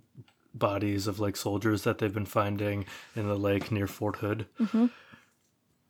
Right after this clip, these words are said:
Speaker 2: Yeah.
Speaker 1: Something's going on with that.
Speaker 2: Fort Hood. That's the one, um, Fort Hood is where I think a lot of soldiers have, like, gone missing
Speaker 1: Mm-hmm.
Speaker 2: specifically.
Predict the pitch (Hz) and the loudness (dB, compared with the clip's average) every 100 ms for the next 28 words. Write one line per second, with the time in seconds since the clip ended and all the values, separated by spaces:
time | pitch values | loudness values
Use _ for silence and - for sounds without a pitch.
0 | _ 226 226 - - - 123 117 113 107 | _ 4 4 2 -14 -2 2 6 8 8
1 | 110 107 104 127 117 - - - - - | 8 6 6 6 6 0 -12 -12 -16 -18
2 | - 285 302 247 240 214 202 - - - | 8 8 8 6 8 8 6 -4 -12 0
3 | - 277 302 - 339 302 277 269 262 254 | 8 8 8 6 6 8 10 10 10 8
4 | 254 240 - 226 220 214 214 202 185 185 | 6 2 2 4 6 6 6 4 2 -2
5 | - _ _ - _ _ - - - - | -8 _ _ -20 _ _ -6 -6 -10 6
6 | 302 330 254 269 262 247 - 233 226 220 | 6 8 8 10 10 8 8 8 8 6
7 | 220 - - - 220 220 220 214 208 214 | 4 -2 -6 -4 4 6 8 8 6 4
8 | - _ - _ - - _ _ _ _ | -2 _ -20 _ -20 -20 _ _ _ _
9 | _ _ - 214 302 370 247 202 202 208 | _ _ -4 4 6 8 6 6 2 6
10 | 220 220 220 208 196 - 214 202 - _ | 10 12 10 8 2 4 6 6 0 _
11 | - - 220 202 196 220 196 202 202 214 | -12 0 4 6 6 2 2 2 4 4
12 | 208 196 196 208 - - 262 269 285 302 | 4 2 2 2 0 4 6 8 6 2
13 | 311 320 320 254 127 - 330 - - - | 0 2 6 8 8 6 4 2 -4 -2
14 | 330 330 330 330 320 | 0 4 4 4 2